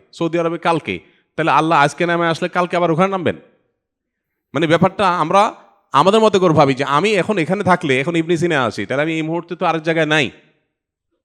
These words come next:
কিন্তু আল্লাহ রাব্বুল আলামিন, তার শানটা হলো যে কোনো সৃষ্টির সাথে তার তুলনা চলে না।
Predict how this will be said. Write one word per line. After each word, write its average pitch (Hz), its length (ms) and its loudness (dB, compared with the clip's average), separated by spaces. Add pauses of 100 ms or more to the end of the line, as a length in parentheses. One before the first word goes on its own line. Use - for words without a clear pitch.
(560)
কিন্তু - 180 -2
আল্লাহ 180 240 4
রাব্বুল 208 220 2
আলামিন, 196 480 2 (680)
তার 175 300 4
শানটা 160 640 0
হলো 110 460 2 (480)
যে 160 80 0
কোনো 190 260 -4
সৃষ্টির 208 360 -6
সাথে 196 240 -4
তার 190 160 -4
তুলনা 220 360 -2
চলে 113 220 -4
না। 76 180 -12